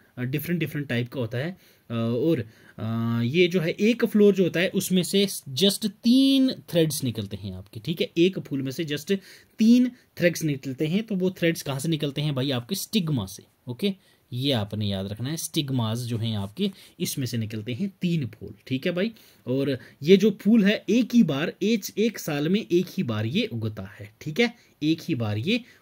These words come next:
उगता है। ठीक, चलो काफ़ी डिटेल में चले गए हम लोग। चलो अब चलते हैं अगले सवाल की ओर। The number of valence electrons in the element silicon with atomic number fourteen is।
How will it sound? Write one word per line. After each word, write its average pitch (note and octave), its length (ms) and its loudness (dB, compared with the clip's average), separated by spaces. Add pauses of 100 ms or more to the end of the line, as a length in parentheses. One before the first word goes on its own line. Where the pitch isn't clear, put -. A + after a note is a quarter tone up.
(120)
उगता A2+ 520 -4
है। F#2+ 120 -12 (300)
ठीक, A3+ 220 -4 (180)
चलो - 260 -8 (840)
काफ़ी B2 240 -4
डिटेल A#2+ 280 -2
में B2+ 100 0
चले C3 220 -2
गए C3+ 80 -4
हम B2+ 180 -2
लोग। E3+ 180 -4 (180)
चलो A#2+ 200 -2
अब A2 180 -6
चलते G#2+ 260 -6
हैं A2 160 -4
अगले G2 180 -4
सवाल F#2+ 360 -6
की E3 200 -6
ओर। F#2 220 -10 (320)
The D3 100 0
number A#3 420 8
of C#3 320 -8
valence G3 480 6
electrons E3+ 720 0
in G3 220 6
the - 40 2 (120)
element G3 440 6
silicon G3+ 800 2
with E3 300 0
atomic F3+ 320 2
number E3 220 2
fourteen E3 600 0
is। D3 360 -2